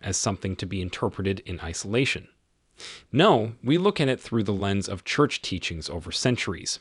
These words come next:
our creeds, our liturgy, and the wisdom of church fathers and theologians. Now, many Protestant denominations, on the other hand, they have this principle of sola scriptura, where Scripture alone is the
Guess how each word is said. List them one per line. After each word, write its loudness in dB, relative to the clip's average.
our -4
creeds, 0
our 2
liturgy, 2
and -2
the 0
wisdom 4
of 0
church 2
fathers -4
and -6
theologians. 0
Now, 4
many 4
Protestant 2
denominations, -2
on -8
the -8
other -8
hand, -8
they 2
have 2
this 4
principle -2
of -4
sola -2
scriptura, -2
where 4
Scripture 4
alone 4
is -6
the -6